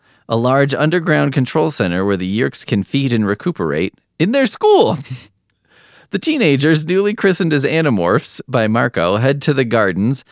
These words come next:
a large zoo, and, uh, I hope that that's in the book. And it's like, "What should we call ourselves?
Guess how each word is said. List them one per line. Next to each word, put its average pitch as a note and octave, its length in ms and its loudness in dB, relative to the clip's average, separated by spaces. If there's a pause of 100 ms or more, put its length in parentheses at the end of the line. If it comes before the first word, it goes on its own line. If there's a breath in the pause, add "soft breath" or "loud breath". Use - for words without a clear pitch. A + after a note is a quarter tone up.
(260 soft breath)
a - 80 -4
large B2+ 360 0
zoo, A#2+ 280 0
and, A2+ 140 2 (400 loud breath)
uh, E2+ 300 0
I C3+ 100 0
hope F#3 380 -4
that A2+ 160 -6
that's F#2+ 260 0
in E2+ 140 -2
the D#2 80 -4
book. C#2+ 460 -8 (380)
And G#2 140 -2
it's F#2 180 -6
like, E2+ 400 -2 (220 soft breath)
"What - 160 0
should A3 120 -2
we F3+ 80 2
call B2 340 -4
ourselves? D2 720 -8